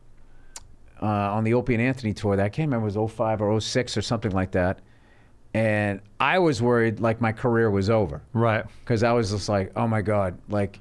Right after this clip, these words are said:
Speaker 1: everyone's gonna boo me now 'cause they're gonna wanna see me, like, snap," which is what happened the next weekend in Cleveland.
Speaker 2: Was this the snap at, and f-, was it a Philadelphia thing or something?
Speaker 1: Yes.
Speaker 2: What was this?
Speaker 1: That,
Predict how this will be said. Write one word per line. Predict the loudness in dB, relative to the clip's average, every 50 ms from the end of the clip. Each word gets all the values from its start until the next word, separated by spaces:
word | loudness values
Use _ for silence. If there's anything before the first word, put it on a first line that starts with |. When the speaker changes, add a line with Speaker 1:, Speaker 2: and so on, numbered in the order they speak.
| -18 -6 -4
Speaker 1:
everyone's | -2 -2 0 0 0 0 0
gonna | 0 0 0 -2
boo | -2 0 0 2 2
me | 2 2 2
now | 2 2 2 2 2 2 0 0 -2 -4 -2
'cause | -2 0 0
they're | 0 0
gonna | 0 0 0
wanna | 2 2 0 0 0
see | -2 -2 -2 -2 0
me, | 0 0 0
like, | 0 0 0 -2 -2
snap," | -4 -6 -4 -2 -2 -2 -2
which | -2 -2 -2
is | -2 0
what | 0 0
happened | 2 2 0 0 0 -2 0
the | 0
next | 0 0 -2 -2
weekend | -4 -4 -2 -2 -2 -2
in | -4
Cleveland. | -6 -4 0 0 2
Speaker 2:
Was | 2 4
this | 2 0 0 2
the | 0 0 0
snap | 0 -2 0 0 2 2 2 2 2 2
at, | 0 0 0 -2
and | 0 0 2 2 2 0
f-, | -2 -4 -4
was | -4 -4 -4 -4 -4
it | -4
a | -4
Philadelphia | -4 -4 -2 0 2 2 2 2 2 2 0 0 -2 -2 -2
thing | 0 -2 -2 0 0
or | -2
something? | 0 -2 0 2 2
Speaker 1:
Yes. | 2 2
Speaker 2:
What | 2
was | 0 0
this? | -2 -2 -2 -2 -6
Speaker 1:
That, | -10